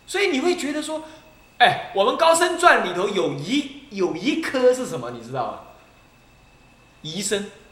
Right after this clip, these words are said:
疑生听得懂吗？疑生听不懂？遗-，遗-，遗-，遗失的遗啊。疑生是干什么的？把自己给烧了，学药王菩萨这样，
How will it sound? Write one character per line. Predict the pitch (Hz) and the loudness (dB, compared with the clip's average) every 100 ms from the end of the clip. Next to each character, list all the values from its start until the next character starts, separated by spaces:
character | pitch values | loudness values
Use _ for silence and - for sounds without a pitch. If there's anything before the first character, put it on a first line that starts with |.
| - _ _ _ _ _ _ _ _ | -20 _ _ _ _ _ _ _ _
疑 | 139 170 | -12 -4
生 | 202 202 | -2 0
听 | 208 | -2
得 | 170 | -2
懂 | 139 | -4
吗？ | 127 139 139 - - - _ _ _ _ _ _ _ _ | -4 -6 -8 -16 -20 -20 _ _ _ _ _ _ _ _
疑 | 139 147 | -16 -10
生 | 160 | -10
听 | 165 | -10
不 | 151 | -10
懂？ | 104 - - - _ _ - - _ _ | -12 -12 -20 -20 _ _ -20 -20 _ _
遗-， | 143 160 190 156 | -12 -10 -12 -12
遗-， | 156 175 175 | -10 -10 -12
遗-， | 147 208 - | -14 -14 -12
遗 | 185 | -10
失 | - 202 | -8 -6
的 | 185 | -6
遗 | 127 117 120 | -6 -10 -16
啊。 | 120 - _ _ _ _ _ _ _ _ _ _ | -16 -20 _ _ _ _ _ _ _ _ _ _
疑 | 139 143 | -14 -12
生 | - 175 160 - - - - | -8 -8 -10 -14 -20 -20 -20
是 | - | -10
干 | 175 143 | -8 -8
什 | |
么 | 120 107 | -10 -12
的？ | 98 - - _ _ _ _ _ _ _ _ _ _ | -16 -20 -20 _ _ _ _ _ _ _ _ _ _
把 | - | -10
自 | 139 233 | -6 -6
己 | |
给 | 131 | -8
烧 | 123 175 170 | -6 -2 0
了， | 165 160 - - - - _ | 0 -4 -10 -20 -20 -20 _
学 | - - 127 175 | -10 -8 -4 0
药 | 220 | 2
王 | 151 143 | 2 -2
菩 | 139 135 | -6 -6
萨 | 135 117 | -4 -4
这 | 127 | -6
样， | 113 | -10